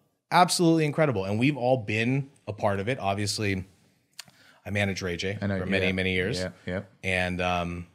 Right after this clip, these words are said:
Speaker 1: I also managed Scott Disick for many, many, many years.
Speaker 2: Really?
Speaker 1: Yeah.
Speaker 2: Okay.
Speaker 1: So
Speaker 2: So you said they had a plan.
Speaker 1: Mm-hmm.
Speaker 2: Most people look at what happened with them and it's like, "Oh, these people got a show and they blew up."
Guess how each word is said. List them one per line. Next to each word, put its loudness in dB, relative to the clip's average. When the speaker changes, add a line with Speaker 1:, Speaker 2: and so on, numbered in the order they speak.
Speaker 1:
I -4
also -2
managed -4
Scott -6
Disick -8
for -16
many, -6
many, -10
many -12
years. -2
Speaker 2:
Really? 8
Speaker 1:
Yeah. -6
Speaker 2:
Okay. 0
Speaker 1:
So -6
Speaker 2:
So 4
you 2
said 4
they 8
had 8
a 6
plan. -2
Speaker 1:
Mm-hmm. 2
Speaker 2:
Most 8
people 6
look 6
at 8
what 6
happened 4
with 4
them 8
and 4
it's 4
like, 4
"Oh, 6
these 4
people 4
got 10
a 4
show 6
and 6
they 10
blew 6
up." 4